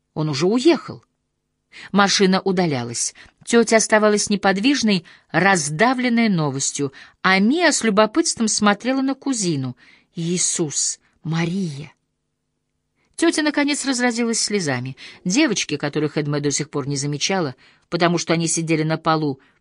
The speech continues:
на четвереньках бросились к коленям матери, тоже рыдая. «Я уверена, что он больше не вернётся», вздохнула Мия, вновь водружая утюг на огонь. «Я знаю Фреда».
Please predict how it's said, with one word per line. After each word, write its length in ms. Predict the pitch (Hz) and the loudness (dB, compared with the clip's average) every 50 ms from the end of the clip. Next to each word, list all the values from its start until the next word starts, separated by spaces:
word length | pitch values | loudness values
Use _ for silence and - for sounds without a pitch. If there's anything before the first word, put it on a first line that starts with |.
| _ _ _ _ _ _ - | _ _ _ _ _ _ 0
на 120 | 185 208 | 2 2
четвереньках 600 | 202 - 214 - 208 226 226 220 208 - 214 202 | 2 2 0 0 2 4 4 4 4 2 2 2
бросились 460 | 185 202 208 196 - 196 190 185 - | 4 4 4 4 2 0 -2 -2 -4
к 60 | - - | -2 0
коленям 340 | 196 190 190 185 185 185 | 0 2 2 2 2 2
матери, 420 | 190 202 233 254 - - 170 151 151 | 2 2 0 0 -2 -2 -2 -2 -2
тоже 320 | 151 - 185 185 170 160 | -2 -2 -4 -2 0 -2
рыдая. 440 | 143 139 131 131 127 123 123 127 - _ _ _ _ _ _ _ _ _ _ _ _ _ _ _ _ _ _ _ - | -2 -2 -2 -4 -6 -6 -6 -10 -12 _ _ _ _ _ _ _ _ _ _ _ _ _ _ _ _ _ _ _ -2
«Я 260 | 165 170 180 175 175 | 2 4 6 6 6
уверена, 360 | 170 165 175 170 160 160 160 | 6 6 6 4 4 4 2
что 240 | 156 - - 180 160 | 0 -2 0 -2 -2
он 340 | - - 190 208 226 220 196 | 0 0 0 2 2 2 2
больше 340 | 165 156 147 139 - - 165 | 2 2 2 0 0 -2 0
не 140 | 175 185 180 | 0 2 2
вернётся», 680 | 185 175 180 196 190 165 151 - - - - 135 127 - _ _ _ _ _ _ _ _ _ _ _ - | 2 2 2 2 0 0 -2 -4 -4 -4 -4 -6 -8 -12 _ _ _ _ _ _ _ _ _ _ _ -10
вздохнула 600 | 139 139 139 135 156 143 - - 147 139 139 139 | -8 -6 -2 -2 -2 -2 -2 -4 -4 -2 -2 -2
Мия, 400 | 139 139 139 139 135 123 127 131 - _ _ _ _ _ _ _ _ _ _ _ _ _ _ - | -2 -2 -2 -4 -4 -6 -8 -10 -16 _ _ _ _ _ _ _ _ _ _ _ _ _ _ -6
вновь 540 | 160 156 151 165 180 208 247 294 277 - | -4 -2 0 2 2 4 2 2 0 0
водружая 600 | - 175 160 156 147 151 135 139 151 160 165 170 170 | -2 -2 0 0 0 -2 0 0 0 0 0 0 -2
утюг 720 | - 151 147 135 - - - 151 143 - - - - - _ _ _ _ _ _ _ _ _ - | -4 -6 -8 -8 -8 -6 -6 -6 -6 -6 -12 -20 -20 -20 _ _ _ _ _ _ _ _ _ -8
на 180 | 147 143 139 | -6 -4 -4
огонь. 360 | 135 117 123 131 127 127 127 - _ _ _ _ _ _ _ _ _ _ | -4 -4 -6 -8 -8 -8 -10 -16 _ _ _ _ _ _ _ _ _ _
«Я 220 | - 147 156 147 147 | -6 0 0 0 0
знаю 420 | 131 147 147 190 208 180 135 117 | 0 -2 -2 0 0 0 -2 -4
Фреда». 380 | - - - 143 135 113 - | -8 -10 -12 -12 -12 -14 -16